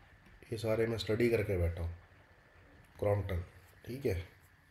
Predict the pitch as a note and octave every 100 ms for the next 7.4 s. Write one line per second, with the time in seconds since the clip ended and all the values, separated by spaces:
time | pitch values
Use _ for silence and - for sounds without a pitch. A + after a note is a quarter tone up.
0 | _ - _ - - _ - _ _ -
1 | G#2+ - G2 B2 D3+ D#3 B2 A2+ - G2+
2 | F#2 F#2+ F#2 A#2 A#2+ C3 A2+ G#2+ G#2+ -
3 | A2+ G2+ F2+ F#2+ G#2+ G#2 F#2+ F2 - F2+
4 | F2 C3 C#3+ - A2+ A2+ A#2 A#2 A2 G#2+
5 | A#2 A2+ G#2 G2 D3+ - - - - G#2+
6 | G#2 A#2+ - - A#2 A#2 D3+ D3 G#2+ F#2+
7 | F#2+ E2+ D#2 -